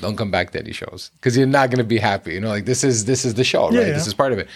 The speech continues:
Speaker 1: And so my mom has seen me, uh, in some interesting light. So I could say my mom and dad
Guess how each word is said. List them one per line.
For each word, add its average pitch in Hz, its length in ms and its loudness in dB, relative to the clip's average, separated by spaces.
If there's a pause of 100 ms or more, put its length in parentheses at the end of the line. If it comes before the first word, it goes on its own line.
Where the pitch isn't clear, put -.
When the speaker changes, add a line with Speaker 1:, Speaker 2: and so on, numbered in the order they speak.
(420)
Speaker 1:
And 117 240 -2
so 110 240 2
my 113 140 2
mom 135 260 2
has 110 140 0
seen 110 260 0
me, 107 240 0
uh, 87 440 -2
in 98 120 -8
some 95 220 -4
interesting 98 400 -4
light. 90 260 -2
So 82 260 -4 (320)
I 110 120 0
could 123 120 2
say 120 140 2
my 110 120 0
mom 117 220 2
and 110 100 0
dad 107 320 2